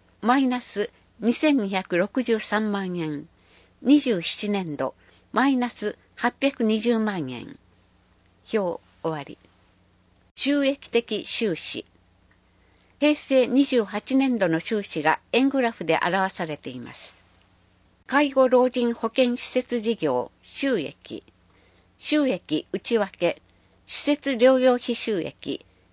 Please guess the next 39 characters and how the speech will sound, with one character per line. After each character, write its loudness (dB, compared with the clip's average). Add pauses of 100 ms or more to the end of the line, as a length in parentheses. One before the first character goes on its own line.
(140)
二 6
億 0 (100)
九 2
千 2
五 0
百 -2
四 2
十 0
七 0
万 -2
円。 -4 (640)
施 2
設 -8
利 2
用 6
料 4
収 -2
益、 -6 (200)
四 4
千 2
八 -2
十 0
一 -2
万 -2
円。 -6 (580)
そ 2
の 4
他 -4
収 -4
益、 -6 (380)
二 2
千 2
七 0
百 -4
二 4
十 0
三 -4
万 -2
円。 -6